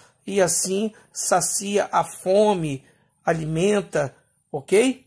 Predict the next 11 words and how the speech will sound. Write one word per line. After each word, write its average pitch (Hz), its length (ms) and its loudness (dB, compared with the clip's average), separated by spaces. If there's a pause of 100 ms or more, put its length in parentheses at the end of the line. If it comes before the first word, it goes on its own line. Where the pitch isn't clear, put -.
(460)
É 196 120 2
muito 233 680 0
nutritivo, 214 1300 -2 (300)
pessoal, 160 580 0 (840)
e 214 220 0
muito 208 460 -2
medicinal. 170 960 -2 (540)
Na 175 180 2
descrição 214 880 2
do 190 160 2
vídeo 180 880 2